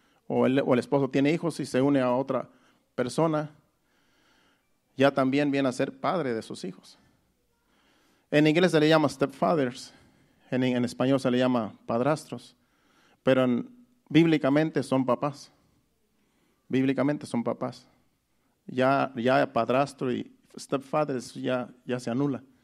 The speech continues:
¿Por qué? Porque se hicieron responsables de una familia. Se hicieron responsables de unos hijos. Y eso es tener valor.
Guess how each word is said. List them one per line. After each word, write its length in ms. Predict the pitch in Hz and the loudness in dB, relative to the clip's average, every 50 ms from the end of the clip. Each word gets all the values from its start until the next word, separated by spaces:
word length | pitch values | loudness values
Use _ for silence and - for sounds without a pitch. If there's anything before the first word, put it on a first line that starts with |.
| _ _ _ _ _ _ _ _ _ _ | _ _ _ _ _ _ _ _ _ _
¿Por 160 | - - 123 120 | -4 -4 -2 0
qué? 260 | 156 175 190 180 - - _ _ _ _ _ _ _ _ _ | 0 0 0 -2 -8 -16 _ _ _ _ _ _ _ _ _
Porque 240 | - 131 127 - 123 | -8 -6 -4 -4 -4
se 120 | 127 131 | -4 -2
hicieron 280 | 120 - 147 156 160 143 | 0 2 2 2 2 2
responsables 680 | 135 117 - - 117 117 - 143 160 165 160 143 131 131 | 0 -2 -2 -4 -6 -2 0 0 0 0 0 -2 -2 -2
de 80 | 123 | 0
una 160 | 123 123 117 | 0 0 0
familia. 460 | - 113 110 120 143 160 147 120 - - _ _ _ _ _ _ _ _ _ _ _ | 0 -2 -4 -2 -4 -4 -6 -8 -14 -18 _ _ _ _ _ _ _ _ _ _ _
Se 120 | - - 113 | -8 -6 -2
hicieron 160 | 127 139 139 | 0 0 0
responsables 480 | 135 120 - 135 120 139 147 147 127 | -2 -4 -6 -6 -4 -2 -2 -2 0
de 60 | 127 127 | -2 -2
unos 220 | 120 113 - - | -2 -4 -4 -6
hijos. 260 | 156 139 147 127 - - | -8 -6 -8 -10 -8 -6
Y 120 | 139 127 | -4 -4
eso 140 | 143 - 165 | -4 -4 -4
es 100 | 143 - | -6 -4
tener 220 | 123 127 131 117 | -2 -2 -2 -2
valor. 320 | 113 110 110 127 143 143 | -2 -4 -4 -6 -8 -8